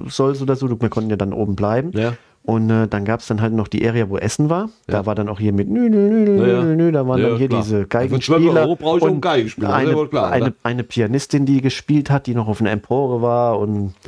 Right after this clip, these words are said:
Speaker 2: Oder ein Flötenspieler.
Speaker 1: keine Ahnung,
Speaker 2: Der
Speaker 1: da
Speaker 2: mit der
Speaker 1: war,
Speaker 2: Flöte spielt.
Speaker 1: da war irgend so ein, keine Ahnung, einer von der Yakuza, sein Sohn ist da, keine Ahnung, wie alt geworden, achtzehn oder
Speaker 2: War da, war da.
Speaker 1: Ja, wird einiges an,
Speaker 2: War da
Speaker 1: äh, illegalen
Speaker 2: Schicht.
Speaker 1: großen Mächten, äh,
Speaker 2: <laughs>
Speaker 1: zugange sein.
Speaker 2: Aber hallo.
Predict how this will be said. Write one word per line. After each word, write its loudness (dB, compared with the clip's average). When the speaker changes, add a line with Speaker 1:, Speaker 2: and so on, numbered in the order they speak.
Speaker 2:
Oder 0
ein -2
Flötenspieler. -4
Speaker 1:
keine 0
Ahnung, 0
Speaker 2:
Der 0
Speaker 1:
da 2
Speaker 2:
mit -2
der 0
Speaker 1:
war, -2
Speaker 2:
Flöte -4
spielt. -10
Speaker 1:
da -2
war 0
irgend -2
so 0
ein, 0
keine -2
Ahnung, -2
einer 0
von -2
der 2
Yakuza, 0
sein -2
Sohn 2
ist -2
da, 0
keine 0
Ahnung, 0
wie 2
alt 0
geworden, -2
achtzehn -4
oder 2
Speaker 2:
War 0
da, -12
war -18
da. -10
Speaker 1:
Ja, -4
wird -8
einiges -4
an, -2
Speaker 2:
War 0
da -2
Speaker 1:
äh, -2
illegalen 0
Speaker 2:
Schicht. -4
Speaker 1:
großen 0
Mächten, -2
äh, 0
Speaker 2:
<laughs> -16
Speaker 1:
zugange -2
sein. -2
Speaker 2:
Aber -4
hallo. -4